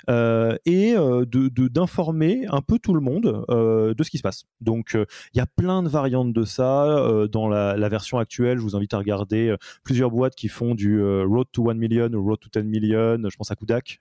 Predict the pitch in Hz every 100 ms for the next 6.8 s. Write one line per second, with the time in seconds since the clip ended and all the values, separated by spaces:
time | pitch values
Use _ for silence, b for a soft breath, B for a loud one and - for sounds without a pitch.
0 | - 98 95 - - 101 - - 110 -
1 | 107 117 110 104 - 127 139 B B B
2 | - 104 101 123 120 127 127 120 143 139
3 | - 123 175 127 117 123 110 123 104 95
4 | 104 101 110 101 98 117 131 101 - 113
5 | 123 92 - - 107 - 107 120 - 107
6 | 104 101 117 139 104 101 117